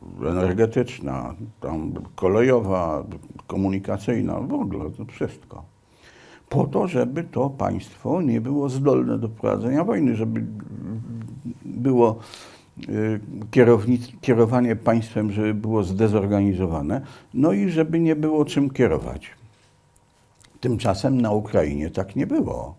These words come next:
Ośrodki kierowania państwem ukraińskim nie były atakowane, podobnie jak infrastruktura. Najlepszą ilustracją tego była pielgrzymka naczelnika państwa Jarosława Kaczyńskiego z luksusową salonką do Kijowa. On tam pojechał i wrócił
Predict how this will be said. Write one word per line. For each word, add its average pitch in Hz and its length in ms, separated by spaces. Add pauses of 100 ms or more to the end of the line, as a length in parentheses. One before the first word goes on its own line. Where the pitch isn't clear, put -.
(680)
Ośrodki 135 560
kierowania 110 520
państwem 107 580
ukraińskim 85 640
nie 113 100
były 101 280
atakowane, 76 680
podobnie 101 440
jak 82 220
infrastruktura. 82 840
Najlepszą 92 600
ilustracją 76 840
tego 92 320 (400)
była 98 360
pielgrzymka 90 880
naczelnika 82 720
państwa 71 480
Jarosława 76 460
Kaczyńskiego 69 760 (380)
z - 40
luksusową 82 760
salonką 76 680
do 73 120
Kijowa. 64 480
On 95 200
tam 80 220
pojechał - 540
i 95 100
wrócił 78 540